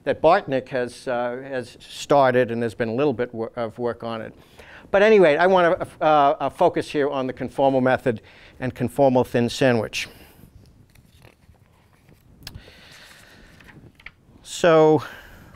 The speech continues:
as was earlier referred to, so, you know, the early, the, um, I think it was in, in Sergio's talk, he was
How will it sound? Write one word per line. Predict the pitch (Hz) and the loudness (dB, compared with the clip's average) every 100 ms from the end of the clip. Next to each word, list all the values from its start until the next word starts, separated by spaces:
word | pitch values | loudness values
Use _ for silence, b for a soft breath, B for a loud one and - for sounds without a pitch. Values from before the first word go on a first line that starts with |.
| B B _ _ _ _ _ b b b b b b b _ - | B B _ _ _ _ _ b b b b b b b _ -2
as | 165 160 - | 2 2 0
was | 151 - | -4 0
earlier | 165 156 156 | 2 4 4
referred | 147 135 - 156 139 | 2 0 2 2 2
to, | - 143 | -2 -2
so, | - 156 | 0 -2
you | 151 | 0
know, | 143 | 0
the | 135 143 | 2 0
early, | 165 170 175 | 2 2 2
the, | 151 147 135 135 | 0 -2 0 2
um, | 139 131 127 117 b - - | 2 2 0 -8 b -16 -16
I | |
think | - 131 | -12 -10
it | 131 | -6
was | 123 - | -6 -6
in, | 131 123 | -8 -6
in | 131 123 | -8 -8
Sergio's | - 196 175 135 | -6 -4 -4 -4
talk, | 147 131 | -2 -2
he | 127 | -2
was | 127 - | -10 -12